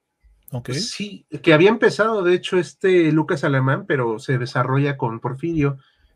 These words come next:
Speaker 2: etcétera, etcétera. O sea, sí había una industria,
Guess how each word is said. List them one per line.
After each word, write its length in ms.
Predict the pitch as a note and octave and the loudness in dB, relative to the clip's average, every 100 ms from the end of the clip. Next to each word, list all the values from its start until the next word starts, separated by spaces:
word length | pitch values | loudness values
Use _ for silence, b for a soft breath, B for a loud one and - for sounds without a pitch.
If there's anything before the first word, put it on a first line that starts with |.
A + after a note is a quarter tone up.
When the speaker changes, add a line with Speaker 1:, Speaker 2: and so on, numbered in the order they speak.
| - | -16
Speaker 2:
etcétera, 520 | C#3 D#3 F3+ F3+ E3 | -8 2 2 2 0
etcétera. 400 | D#3 D#3+ C#3+ D#3 | -2 -4 -4 -4
O 40 | C#3+ | -2
sea, 140 | G3 | -2
sí 140 | - | 4
había 200 | D4 D4+ | 6 6
una 120 | D#4 D4 | 4 2
industria, 580 | A3 G3+ - G3+ D4 | 0 -4 -4 -2 -4